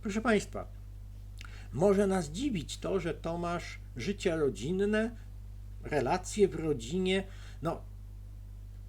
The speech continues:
uzasadnia tak bardzo naturalistycznie.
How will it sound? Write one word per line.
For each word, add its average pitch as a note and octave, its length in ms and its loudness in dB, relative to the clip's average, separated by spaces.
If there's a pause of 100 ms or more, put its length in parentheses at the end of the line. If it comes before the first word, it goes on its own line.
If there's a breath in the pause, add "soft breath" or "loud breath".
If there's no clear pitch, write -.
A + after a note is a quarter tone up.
(240)
uzasadnia D#3 880 0
tak D3 280 2
bardzo D#3+ 520 4
naturalistycznie. C3+ 1500 -2